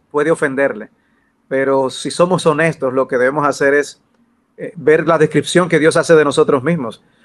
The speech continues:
Dios dice que nuestros años pasan como un pensamiento. O sea, si nosotros nos dicen, "Tú no eres más que un pensamiento,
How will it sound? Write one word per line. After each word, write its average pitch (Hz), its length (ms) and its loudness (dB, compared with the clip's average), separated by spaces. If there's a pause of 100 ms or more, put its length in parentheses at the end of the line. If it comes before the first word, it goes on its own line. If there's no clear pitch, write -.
(140)
Dios 190 260 2
dice 220 280 2
que 196 100 0
nuestros 170 380 0
años 175 260 0
pasan 170 320 0
como 147 240 0
un 151 120 -2
pensamiento. 113 760 -4
O - 540 -20
sea, 127 140 -2
si 135 140 -4
nosotros 135 320 2
nos 180 120 4
dicen, 175 320 2 (300)
"Tú 202 120 4
no 247 100 4
eres 262 120 4
más 233 160 0
que 240 80 -2
un 220 80 -2
pensamiento, 196 760 -2